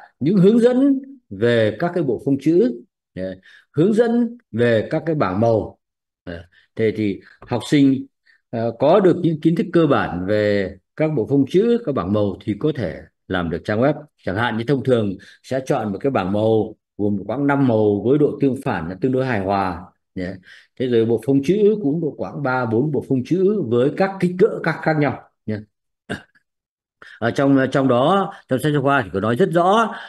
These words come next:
tức là các cái phông không có chân nhé, thì được dùng trong trường hợp nào, phông chữ có chân thì dùng trong trường hợp nào, vân vân. <clears throat> Cuối cùng là việc chuẩn bị tư liệu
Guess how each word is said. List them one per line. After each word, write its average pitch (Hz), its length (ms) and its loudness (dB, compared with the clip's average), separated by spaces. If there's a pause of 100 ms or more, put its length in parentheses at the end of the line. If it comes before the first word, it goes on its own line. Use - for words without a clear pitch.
(140)
tức 143 100 0
là 123 220 0
các 156 140 -2
cái 180 160 0
phông 165 300 4
không 156 180 0
có 165 120 2
chân 180 540 4
nhé, 127 220 0 (460)
thì 117 160 2
được 107 120 2
dùng 117 280 2
trong 147 220 -2
trường 135 140 2
hợp 104 160 -2
nào, 95 360 -4 (220)
phông 147 220 2
chữ 160 260 2
có 139 200 2
chân 151 240 2
thì 95 140 -2
dùng 92 220 -2
trong 107 240 -6 (180)
trường 92 180 -4
hợp 78 60 -12
nào, 87 160 -6 (100)
vân 123 120 -2
vân. 147 120 2 (1700)
<clears throat> 208 420 4
Cuối 185 160 4
cùng 180 160 6
là 151 80 4
việc 147 200 2
chuẩn 117 200 2
bị 160 360 0
tư 175 80 6
liệu 190 400 2